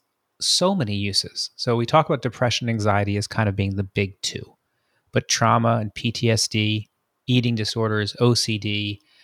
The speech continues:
um, substance use, all of these are being treated with ketamine. Um, and, and I'm, and, uh, smoking cessation. I mean, there's a, there's a bunch. There's a bunch, um, and not just ketamine. These are a, a number of psychedelics are all, are being used for these, uh,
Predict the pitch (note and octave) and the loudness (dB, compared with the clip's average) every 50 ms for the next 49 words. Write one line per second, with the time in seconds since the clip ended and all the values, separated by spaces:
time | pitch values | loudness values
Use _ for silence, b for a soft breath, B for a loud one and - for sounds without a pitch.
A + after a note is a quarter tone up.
0 | b b b b b b - A2+ G2+ G2+ G2+ F#2+ - - - C3 B2+ A#2+ - - | b b b b b b 0 2 2 2 2 0 0 0 2 2 2 0 0 -2
1 | B2 A2 - - A2 A2 G#2+ G#2+ G#2 - - - - _ _ _ _ _ _ _ | -4 -2 -2 0 0 0 0 0 0 -2 -2 -4 -6 _ _ _ _ _ _ _
2 | _ - D#3 E3 F3+ F3+ F3 D#3+ C#3 G#2+ G#2 G2 F2+ G2+ G2+ G#2+ - - - _ | _ 0 2 4 4 4 2 0 0 -2 -4 -8 -10 -10 -10 -10 -10 -10 -10 _
3 | _ _ _ - A#2+ A2+ A2+ A2 G#2+ - - - G2+ F#2+ F#2+ F#2+ G2 - - G#2 | _ _ _ 0 0 2 2 0 -2 -2 -4 -4 -4 -4 -4 -6 -8 -8 -6 -6
4 | G2 F#2 F2+ G2 - - _ _ _ _ _ _ _ _ _ _ _ - G#2+ G2+ | -6 -6 -8 -14 -16 -18 _ _ _ _ _ _ _ _ _ _ _ 0 2 2
5 | G2+ G2+ G2 G2 G2+ G2+ G2 G#2 - _ _ _ _ _ _ - B2 A#2+ A2 A2 | 4 4 2 2 0 -2 -6 -8 -12 _ _ _ _ _ _ -2 0 2 2 2
6 | B2+ B2 A#2+ A#2+ A#2+ B2+ B2 A#2+ B2 G#2 A#2 A#2 - - - B2+ B2 A#2+ - B2+ | 2 0 0 0 0 0 0 0 0 -2 0 2 2 2 4 4 4 4 2 0
7 | A2+ - A2+ - - A2+ A2 - B2 B2+ C3+ B2+ B2 C3 B2 C3+ B2+ A#2 C3 A#2 | -4 -4 -2 0 0 0 2 0 0 0 0 2 2 0 2 2 2 2 2 0
8 | A2 _ - A#2+ - - - - - - A#2 G#2+ A2+ A2 - - - - - - | 0 _ -2 -2 0 -2 -4 -6 -4 -2 -2 -2 -2 -4 -6 -10 -16 -16 -14 -12
9 | - - b b b b b b b b b b A2+ A2 A2 A2+ A#2 - C3 C3 | -12 -12 b b b b b b b b b b 2 2 2 0 0 0 0 2
10 | D#3+ E3+ F3 - F#3 F3 - - - A2 G2+ G2+ G#2 G#2+ A2 A#2+ A2+ A2+ B2 A#2+ | 2 2 0 -2 -4 -4 -4 -4 -2 -2 -2 -2 -2 -2 -2 -2 0 0 0 0
11 | A2+ A2 - _ _ _ _ _ _ _ _ _ _ _ - B2+ A#2 C3 - C3+ | 0 -2 -6 _ _ _ _ _ _ _ _ _ _ _ 0 0 0 0 -2 -2
12 | C3+ C3 C#3 D#3+ F3 D#3 A#2+ - - G#2+ G#2 - G#2 G#2 G#2+ A2 A#2 - - A#2 | 2 4 4 4 4 4 2 2 2 0 0 0 -2 -2 -2 -4 -4 -4 -4 -2
13 | - A#2 A2+ A#2 - - A#2 A2 G#2+ G#2+ G2+ G2+ G2+ G#2 G#2 G2 - - - A2 | 0 0 0 0 0 0 0 0 2 0 -2 -2 -2 -2 -4 -4 -4 -4 -4 -4
14 | G2 G2 G2 G2 F#2+ G2+ G2+ F#2 F#2+ | -4 -4 -6 -6 -4 -4 -4 -6 -6